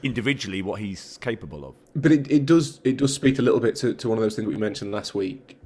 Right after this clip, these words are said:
Speaker 2: uh, about clubs having to sell, have it, have it, clubs having to have a sensible selling policy, effectively. If you, it's fine because Grealish is a Villa fan, but if Villa had a player of that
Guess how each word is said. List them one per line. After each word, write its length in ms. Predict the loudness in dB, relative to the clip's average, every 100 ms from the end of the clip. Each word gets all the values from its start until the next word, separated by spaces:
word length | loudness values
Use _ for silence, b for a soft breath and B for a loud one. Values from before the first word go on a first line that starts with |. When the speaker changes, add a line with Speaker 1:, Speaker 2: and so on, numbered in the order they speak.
| -12
Speaker 2:
uh, 240 | -8 -8 -10 _ _ _ _ -8
about 640 | -2 0 0 -6 -12 -18 -20 _ _ _
clubs 260 | 0 0 2
having 220 | 0 -2
to 100 | -4
sell, 600 | -4 4 4 6 2 -2 -10 _ b b b
have 180 | 2 4
it, 140 | 4 0
have 100 | -6
it, 200 | -6 -6
clubs 220 | -4 -2
having 220 | -4 -4
to 80 | -6
have 120 | -8
a 60 | -8
sensible 480 | -4 -4 -4 -8 -6
selling 400 | -4 -4 -6 -8
policy, 480 | -10 -10 -12 -14 -14
effectively. 600 | -12 -12 -12 -10 -10 -10 -10
If 160 | -8
you, 420 | -4 -2 -2 -4 -12 b b b b b b b b -8
it's 160 | -6
fine 320 | -2 4 6
because 200 | 6 2
Grealish 300 | 2 2 2
is 100 | -4
a 40 | -2
Villa 200 | -2 -2
fan, 520 | -2 -2 -2 -8 -16 _ b b -6
but 120 | -6
if 160 | -6 -8
Villa 240 | 0 0 0
had 160 | -2
a 40 | -6
player 480 | -4 -2 0 -2 -4
of 180 | -6 -2
that 180 | -4